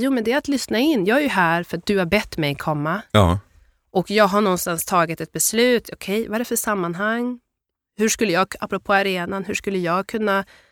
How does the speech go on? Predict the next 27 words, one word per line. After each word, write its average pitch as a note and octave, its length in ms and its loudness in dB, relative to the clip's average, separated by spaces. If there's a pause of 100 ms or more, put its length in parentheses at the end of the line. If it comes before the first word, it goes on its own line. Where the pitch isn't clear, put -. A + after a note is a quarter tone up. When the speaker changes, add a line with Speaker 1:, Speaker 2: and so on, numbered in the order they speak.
(120)
Speaker 1:
verka F#3 480 2
i - 20 -2
det E3+ 80 -2
här D#3+ 380 -4
forumet? G3 720 -6 (480)
Okej, F#3 640 -4
vad, F#3+ 220 -4
vad, G3 360 0
vad, G3 200 -4
vad, G3 220 0
vad G3+ 120 -6
tänker F#3+ 220 -4
du F3 120 -2
prata G3+ 540 -2
om? A3+ 200 -4
Okej, F#3 280 -8
de F3+ 140 -4
här F3 220 0
grejerna. F#3 460 -2
Ja, G3+ 60 -4
men G#3+ 60 -2
det G3+ 60 -4
här D4 200 -2
tycker F#3+ 240 -6
jag D#3+ 80 0
är - 40 -2
angeläget. D#3+ 460 -8